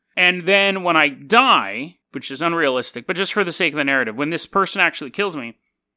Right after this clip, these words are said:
and then the cops can go, "Oh, we have hair," they can test. So that would be your initial thing. "Oh, but what were they fighting, Sasquatch? How do they both <laughs> get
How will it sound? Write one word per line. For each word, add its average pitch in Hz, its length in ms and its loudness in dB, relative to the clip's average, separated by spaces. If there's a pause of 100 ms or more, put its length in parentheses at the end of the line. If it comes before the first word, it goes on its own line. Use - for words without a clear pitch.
and 175 180 0
then 190 100 -2
the 170 80 -2
cops 170 300 2
can 170 80 -8
go, 147 160 0
"Oh, 214 140 6
we 185 120 4
have 160 160 4
hair," 190 300 0 (600)
they 208 100 4
can 196 120 0
test. - 520 4
So 220 200 2
that 247 280 6
would 208 240 -2
be 233 100 2
your 214 220 2
initial 196 400 2
thing. 180 360 0
"Oh, 208 320 -2 (280)
but 294 140 2
what 320 220 6
were 330 120 0
they 294 100 4
fighting, 277 440 4
Sasquatch? 202 560 4
How 262 160 6
do 320 80 4
they 294 160 0
both 220 560 6
<laughs> 269 100 6
get 214 480 6